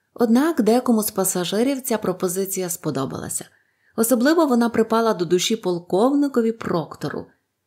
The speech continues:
Цей нерозсудливий чоловік вважав план машиніста цілком здійсненним. Він навіть нагадав, що деякі інженери взагалі пропонували обходитися без мостів,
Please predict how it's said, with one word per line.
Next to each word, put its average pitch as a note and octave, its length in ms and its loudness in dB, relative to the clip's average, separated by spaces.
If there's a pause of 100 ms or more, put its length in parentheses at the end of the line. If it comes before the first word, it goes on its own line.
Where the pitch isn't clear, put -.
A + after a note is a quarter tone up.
(140)
Цей F3 240 -2
нерозсудливий G3 1080 2
чоловік D4 500 2
вважав A3+ 420 0
план A3 260 -2
машиніста C4 760 -2
цілком C4+ 440 0
здійсненним. G3+ 840 -4 (520)
Він A3+ 200 4
навіть A3 300 2
нагадав, G3+ 440 0
що - 160 -4
деякі F#3 420 -2
інженери F3+ 520 -2
взагалі F3 420 0
пропонували F3+ 600 0
обходитися E3 680 -4
без E3+ 140 -4
мостів, F3+ 560 -4